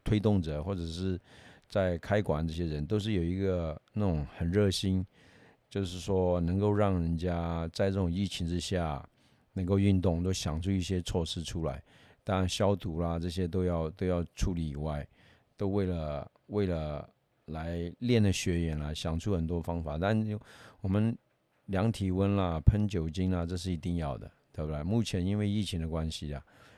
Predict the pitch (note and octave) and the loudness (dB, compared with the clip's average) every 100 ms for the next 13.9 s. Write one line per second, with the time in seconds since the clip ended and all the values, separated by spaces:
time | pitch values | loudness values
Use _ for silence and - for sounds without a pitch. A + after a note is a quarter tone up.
0 | _ - E2 G2+ G2 F#2 F2+ F2 F#2 - | _ -10 -2 0 2 2 2 2 0 0
1 | E2 E2 D#2 D#2 - _ _ - F2 G2 | -2 -2 -4 -4 -10 _ _ -4 0 2
2 | G#2+ F#2 E2 D#2 D#2 - D#2+ D2+ D2+ D2 | 2 0 0 -4 -4 -4 -4 -2 -4 -6
3 | - D2+ C#2+ C#2 B1 - E2 D#2 D#2 D#2 | -8 -8 -6 -8 -10 -14 -10 -8 -6 -8
4 | D2+ F2+ F#2+ B2 A2 F2+ F#2 G2 D#2+ - | -6 -4 2 4 6 4 4 2 0 -6
5 | - - - G2+ A2+ G2+ - A2+ A2+ A2+ | -20 -20 -6 0 2 2 4 4 4 2
6 | A2+ - _ _ _ _ _ - F#2 G#2 | 0 -6 _ _ _ _ _ -4 0 2
7 | - D#2+ F#2 F#2+ F#2+ F2+ F2+ F#2+ F#2+ C3+ | 2 2 2 2 2 2 2 2 4 4
8 | C3+ C#3+ C#3+ A#2+ - F#2+ B2 A#2 C3+ C#3+ | 4 2 2 2 4 6 6 6 4 4
9 | F#2 - - - - A2+ C3 A2 C#3 A2+ | 0 -8 -20 -8 0 4 6 8 8 8
10 | C3 C3 A#2+ C#3 C3+ A#2 G#2 G2 G#2 G2+ | 8 6 6 4 4 4 2 2 2 0
11 | B2 A#2+ A#2 G2+ F2+ F#2+ F#2+ G#2 F2 F#2+ | 0 0 0 2 2 2 2 2 0 -2
12 | G#2 G#2+ G#2 G#2 _ _ _ _ _ _ | -2 0 -2 -4 _ _ _ _ _ _
13 | - F2+ F2 A2 G2+ G2+ F#2+ F#2 | -8 -4 0 4 4 6 4 2